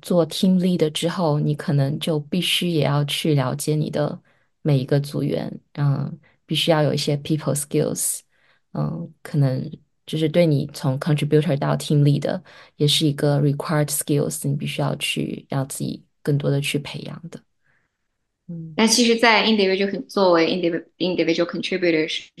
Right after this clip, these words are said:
Speaker 2: 候，呃，我觉得，呃，还，总还是有和其他组开会的，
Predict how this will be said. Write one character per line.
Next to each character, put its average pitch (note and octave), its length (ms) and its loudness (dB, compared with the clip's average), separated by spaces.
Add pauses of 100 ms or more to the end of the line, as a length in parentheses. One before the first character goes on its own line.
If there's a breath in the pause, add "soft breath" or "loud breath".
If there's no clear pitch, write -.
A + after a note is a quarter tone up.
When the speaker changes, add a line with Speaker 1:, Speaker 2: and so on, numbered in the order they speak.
Speaker 2:
候， E3 160 -6 (500 loud breath)
呃， D#3 380 -4
我 E3+ 80 0
觉 E3 200 2
得， E3 260 2 (720)
呃， D#3+ 500 -12 (680)
还， - 240 -6
总 F3+ 160 4
还 F3+ 180 2
是 C4 160 4
有 F3+ 160 6
和 C#3+ 320 -2
其 - 140 -8
他 F3 200 -2
组 - 180 -8
开 F3 220 -2
会 F3 200 -2
的， - 340 -4